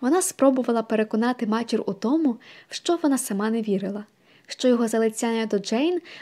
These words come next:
були всього лише наслідком звичайнісінької, скороминущої симпатії,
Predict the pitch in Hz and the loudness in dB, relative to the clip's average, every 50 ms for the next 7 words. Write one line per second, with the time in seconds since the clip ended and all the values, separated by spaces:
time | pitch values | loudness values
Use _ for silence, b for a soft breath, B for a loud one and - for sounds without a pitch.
0 | B _ - 240 254 302 285 - - 240 233 262 262 247 - - 240 226 233 247 | B _ 2 4 4 4 2 0 -2 -2 0 0 0 0 0 -2 -2 -2 -2 -2
1 | 254 - - 240 226 - - 220 208 185 208 208 214 - 226 208 208 269 330 - | -2 -2 -2 -4 -6 -4 -6 -6 -4 -4 -4 -4 -2 0 0 0 0 0 -2 0
2 | - 320 277 - - 233 220 220 220 B B B B - - - - 294 247 208 | 0 -2 0 0 0 2 2 0 0 B B B B -18 -10 -2 2 2 4 4
3 | 196 190 208 240 247 - - - 240 233 - 277 277 277 - 240 214 214 - - | 2 2 0 -2 -2 -2 -4 -2 -2 -2 -2 -2 -2 -2 -2 -2 -4 -4 -6 -6
4 | 202 202 214 | -6 -6 -6